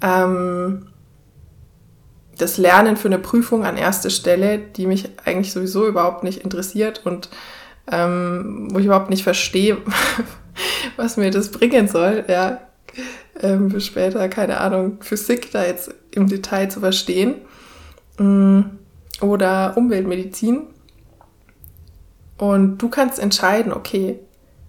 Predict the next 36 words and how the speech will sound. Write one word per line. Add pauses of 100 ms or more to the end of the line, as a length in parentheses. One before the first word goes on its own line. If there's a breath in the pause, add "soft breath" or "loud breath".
(120)
wie
viel
Zeit
investierst
du
da
jetzt?
Und
du
kannst
selbst
entscheiden,
was
ist (160)
wichtig
für
mich. (920 soft breath)
Ähm, (1500)
ja,
ist
es
mir, (2500 soft breath)
setze
ich
an
erste
Priorität
jetzt
zu
lernen
für
diese
Prüfung,
die
mir
eigentlich